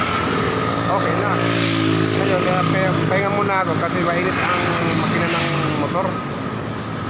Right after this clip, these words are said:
Medyo malayo-layo pang, ah, lalakbayin ko. Ah, road trip na naman ako papuntang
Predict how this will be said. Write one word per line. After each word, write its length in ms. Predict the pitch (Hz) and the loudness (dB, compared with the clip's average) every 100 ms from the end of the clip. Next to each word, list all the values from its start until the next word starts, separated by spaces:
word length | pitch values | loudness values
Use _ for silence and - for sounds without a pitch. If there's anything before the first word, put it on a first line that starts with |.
| - - - - - - - - | -4 -4 -4 -4 -4 -4 -2 -2
Medyo 140 | 151 | 0
malayo-layo 500 | 147 151 156 156 160 151 | 0 2 2 2 0 2
pang, 220 | 156 160 | 2 2
ah, 640 | 156 156 151 151 151 147 151 - - - - - 139 | 2 2 2 2 2 2 0 0 0 2 2 2 2
lalakbayin 420 | 147 156 151 147 | 2 2 2 2
ko. 140 | 151 151 - - - - - - - - - - - - - | 2 2 0 0 0 0 0 0 -2 -2 -2 -2 -2 0 0
Ah, 140 | 131 135 | 0 0
road 160 | 151 151 | 0 0
trip 140 | 170 160 | 0 0
na 160 | 165 | 0
naman 160 | 160 165 | 0 0
ako 160 | 156 151 | 0 0
papuntang 460 | 156 - 170 160 160 | 2 2 2 2 2